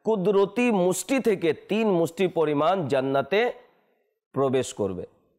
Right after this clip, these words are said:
অন্য হাদিসে নবী পাক সাল্লাল্লাহু তাআলা আলাইহি ওয়া আলিহি ওয়াসাল্লাম ইরশাদ করেন, "আল্লাহ তাআলা যদি সমস্ত সৃষ্টিকে জান্নাতে প্রবেশ করাতে চান, তবে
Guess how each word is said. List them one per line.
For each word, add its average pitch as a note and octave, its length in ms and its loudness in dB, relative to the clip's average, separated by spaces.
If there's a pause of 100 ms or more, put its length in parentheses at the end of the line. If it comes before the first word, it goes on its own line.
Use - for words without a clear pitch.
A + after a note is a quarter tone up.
(160)
অন্য C#3+ 220 0
হাদিসে C#3+ 460 0
নবী C#3 300 0
পাক C#3+ 280 -2
সাল্লাল্লাহু C#3 540 -2
তাআলা C3 400 0
আলাইহি C#3+ 280 -4
ওয়া B2+ 140 0
আলিহি B2 140 -2
ওয়াসাল্লাম C3 440 -2
ইরশাদ B2 340 -2
করেন, F3 280 0 (580)
"আল্লাহ G3+ 460 -2
তাআলা D#3+ 560 2
যদি D#3 280 0
সমস্ত A3+ 480 -2
সৃষ্টিকে A3 840 -2 (440)
জান্নাতে D3+ 480 0
প্রবেশ C#3 500 -2
করাতে B2+ 460 -2
চান, C3+ 460 0
তবে D3+ 440 0